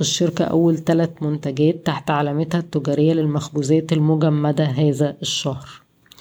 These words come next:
السودان، آه، أص-، أصدرت قرار بإعفاء المصنعين للأدوية المصريين من إجراءات تسجيل الأدوية، وبالتالي ده هيزود، آه، الصادرات.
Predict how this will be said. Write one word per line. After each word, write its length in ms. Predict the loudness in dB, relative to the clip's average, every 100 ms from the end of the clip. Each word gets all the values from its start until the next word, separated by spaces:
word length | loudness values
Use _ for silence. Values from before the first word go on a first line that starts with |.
| -20 -20 -20 -20 -12 -6
السودان، 920 | -6 -2 -2 2 4 6 4 2 -2
آه، 600 | -2 0 2 2 0 -2
أص-، 300 | -6 -6 -6
أصدرت 480 | -4 -2 2 2 0 0
قرار 600 | 0 2 2 4 2 0
بإعفاء 720 | -2 -2 -2 -6 -2 0 0 -2
المصنعين 1040 | -2 0 -2 -2 -4 -4 -4 -2 2 4 4
للأدوية 640 | 2 2 0 0 2 4
المصريين 960 | 2 -2 -4 -8 -8 -8 -4 0 2 0 -2 -18 -20 _
من 200 | 0 2
إجراءات 640 | 0 0 0 0 -2 0
تسجيل 440 | 0 0 0 0 2
الأدوية، 520 | 0 -2 0 4 4
وبالتالي 480 | 2 -2 0 0 2
ده 120 | 2
هيزود، 720 | 2 2 2 2 2 0 -2
آه، 300 | -6 -6 -4
الصادرات. 840 | -2 -2 0 0 2 0 -2 -8